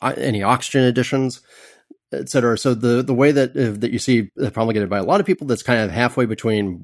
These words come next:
where we, where we are now and versus where we started is you go and you make about a one quart starter, five hundred milliliters or so.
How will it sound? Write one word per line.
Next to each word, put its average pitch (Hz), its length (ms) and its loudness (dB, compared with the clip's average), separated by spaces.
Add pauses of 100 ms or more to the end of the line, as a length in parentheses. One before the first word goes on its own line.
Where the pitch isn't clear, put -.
where 98 240 -4
we, 98 340 -4
where 101 220 -6
we 95 100 -4
are 90 140 -2
now 110 240 0
and 95 160 -6
versus 98 280 -10
where 95 120 -6
we 87 80 -8
started 147 420 2 (480)
is 139 340 6
you 139 80 2
go 143 140 2
and 151 80 2
you 135 60 4
make 120 180 0
about 110 180 -4
a 95 40 -6
one 104 180 -4
quart 151 260 -4
starter, 117 320 -2
five 101 260 -6
hundred 107 180 -2
milliliters 123 480 2
or 113 60 -4
so. 123 340 0